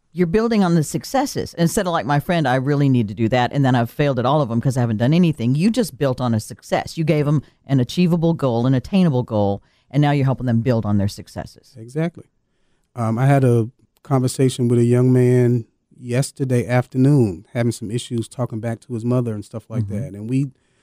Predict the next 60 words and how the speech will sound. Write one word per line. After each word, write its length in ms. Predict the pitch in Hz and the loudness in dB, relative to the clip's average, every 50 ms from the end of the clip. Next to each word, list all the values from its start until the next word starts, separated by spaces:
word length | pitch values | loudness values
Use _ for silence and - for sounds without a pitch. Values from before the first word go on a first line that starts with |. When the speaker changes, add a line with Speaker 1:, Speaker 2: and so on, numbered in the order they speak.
| _ _ _ _ | _ _ _ _
Speaker 2:
talked 280 | - - 165 151 - - | -6 -4 -4 -2 0 0
out 200 | 165 147 143 143 | 0 2 0 0
a 60 | 135 | -2
few 200 | - - 180 160 | -2 0 2 2
issues. 320 | 175 196 - - 123 110 | 2 0 0 -6 -12 -10
"So 100 | - 165 | -6 -4
what 140 | 175 196 208 | -2 0 0
are 40 | 214 | 0
you 40 | 196 | 0
gonna 180 | 190 190 180 | 2 2 2
do 280 | 175 165 214 220 208 190 - _ - | 2 4 2 2 2 0 -4 _ -8
about 340 | 147 135 135 123 113 107 - | -2 0 2 2 2 0 -4
that? 200 | 98 - - - _ _ - | -10 -14 -14 -20 _ _ -6
Speaker 1:
Mm-hmm. 280 | 127 127 127 143 135 143 - _ _ _ | -6 -6 -4 -6 -8 -10 -12 _ _ _
Speaker 2:
How 200 | _ - 190 202 | _ -2 0 2
are 60 | 202 | 2
you 120 | 190 196 185 | 2 2 2
gonna 200 | 185 156 151 135 | 4 2 2 2
stop 320 | - - - 156 156 156 | 0 -2 -2 -2 -2 -2
talking 300 | - - 170 160 - 156 | -2 -4 -4 -2 0 0
back 200 | 156 170 185 175 - | 0 0 0 -2 -4
to 100 | 180 143 | -4 -2
him?" 140 | 131 120 - | -2 0 0
After 240 | 143 156 160 - 151 | 0 -2 0 0 0
he 280 | 139 143 135 135 123 - _ - | 2 2 2 2 0 -4 _ -2
admitted 420 | 123 120 131 156 160 131 117 - | 0 4 4 4 4 2 0 -4
to 160 | - 110 104 101 | -8 -12 -12 -12
it, 80 | - | -12
'cause 160 | - 131 113 117 | -10 -10 -8 -8
at 60 | 113 | -6
first 260 | - 123 120 113 - | -2 -2 -2 -2 -4
he 60 | 117 | -8
didn't. 340 | 107 113 113 101 - 95 - _ _ - | -8 -8 -8 -8 -8 -12 -20 _ _ -6
Speaker 1:
Yeah, 120 | 180 180 | -2 0
Speaker 2:
"I 20 | 139 | 2
don't 80 | - | 4
Speaker 1:
right. 60 | 269 247 | 4 4
Speaker 2:
know 60 | 208 | 4
what 140 | 180 147 135 | 2 2 0
she's 180 | - 131 117 - | -2 -4 -8 -6
talking 320 | - 110 104 - 104 104 | -10 -12 -12 -12 -14 -16
about." 280 | 101 98 104 101 107 - _ _ _ _ _ _ _ _ _ _ _ _ | -14 -14 -16 -18 -20 -20 _ _ _ _ _ _ _ _ _ _ _ _
"Well, 180 | - 226 247 262 | 0 0 2 0
I 100 | 294 302 | 0 -2
could 160 | 311 285 208 | -2 0 0
just 160 | 185 139 - | 0 0 0
stop 300 | - - 147 202 254 - | 0 0 0 -2 -2 -2
talking 340 | - 147 127 117 - 113 104 | -2 -2 -2 -2 -2 -4 -4
back." 340 | 104 104 101 127 165 - _ _ _ _ _ | -4 -4 -4 -6 -8 -12 _ _ _ _ _
"Yeah, 260 | - 233 196 208 262 294 - _ _ _ _ | 0 0 2 2 0 -2 -6 _ _ _ _
you 100 | 208 202 | -10 -8
can 100 | 247 226 | -4 0
definitely 380 | 202 190 165 - 170 151 139 | 0 0 2 2 2 0 2
do 160 | 127 123 123 117 | 2 2 2 2
that." 260 | 113 110 120 165 185 - _ _ _ _ _ _ _ _ _ _ | 0 0 -2 -4 -8 -10 _ _ _ _ _ _ _ _ _ _
"What 140 | 190 208 208 | 0 2 2
else 160 | 208 202 - | 2 2 0
can 140 | - 165 143 | 0 2 2
you 120 | 131 127 | 2 2
do?" 300 | 123 123 113 98 92 90 | 2 2 0 -2 -4 -8